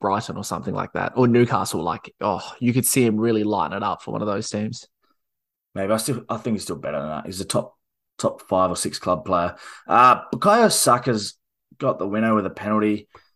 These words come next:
Speaker 2: Uh, very quickly, we've spent too long on this game already, but pen or not?
Speaker 1: Uh, look, from a purely selfish standpoint, uh, if we're gonna talk multi-killers,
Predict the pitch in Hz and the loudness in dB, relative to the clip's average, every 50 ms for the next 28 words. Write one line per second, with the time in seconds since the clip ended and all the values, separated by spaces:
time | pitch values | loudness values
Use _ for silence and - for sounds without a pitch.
0 | _ _ - 101 107 110 110 110 107 110 - - - 143 131 123 110 - 123 - | _ _ 0 2 4 4 4 2 2 -2 -4 -2 2 2 2 2 0 -2 -6 -4
1 | 101 110 110 113 110 - - - 123 120 - - - 107 101 104 104 104 101 98 | -4 -2 -2 -2 -4 -4 -4 -4 -4 -4 -4 -6 -4 -2 -2 -2 -2 -4 -6 -8
2 | 95 - 110 107 101 98 95 95 95 101 98 95 98 95 98 95 90 - - - | -6 -4 -4 -4 -2 -2 -2 -2 -2 -2 -2 -4 -4 -4 -2 -2 -2 -4 -6 -6
3 | 123 147 151 143 127 117 113 110 110 - _ _ _ _ _ _ _ _ _ _ | -4 -2 -2 -2 0 0 -2 -2 -4 -8 _ _ _ _ _ _ _ _ _ _
4 | _ _ _ _ _ _ _ _ _ _ _ _ _ _ - - - _ _ - | _ _ _ _ _ _ _ _ _ _ _ _ _ _ -20 -20 -20 _ _ 2
5 | 139 135 131 127 127 123 123 123 120 - - - - - - - _ _ _ _ | 4 6 6 6 6 6 6 4 4 2 -2 -6 -10 -14 -18 -20 _ _ _ _
6 | _ _ _ _ _ _ _ _ _ _ _ _ _ _ _ _ _ _ _ _ | _ _ _ _ _ _ _ _ _ _ _ _ _ _ _ _ _ _ _ _
7 | _ _ _ _ _ - 143 151 135 - - 156 147 143 131 - 185 190 190 175 | _ _ _ _ _ 2 2 2 2 2 2 0 0 2 4 6 6 6 6 6
8 | - - 123 123 120 - 127 123 - - - - _ _ _ _ _ _ _ _ | 4 2 0 2 2 0 -2 -2 -4 -8 -16 -20 _ _ _ _ _ _ _ _
9 | _ _ _ _ _ _ _ _ _ - 107 - - - 113 110 110 - - 113 | _ _ _ _ _ _ _ _ _ -16 -16 -10 -6 -4 -4 -4 -4 -4 -4 -4
10 | 131 - - _ _ _ - 110 110 113 113 104 110 - 131 127 123 117 - - | -4 -6 -8 _ _ _ -4 -2 0 0 0 0 0 0 0 2 2 2 2 2
11 | 113 98 - 113 107 110 - 127 104 - 113 101 98 123 - - - | 2 2 2 2 2 2 0 -2 -6 -4 -4 -2 -4 -4 -6 -10 -14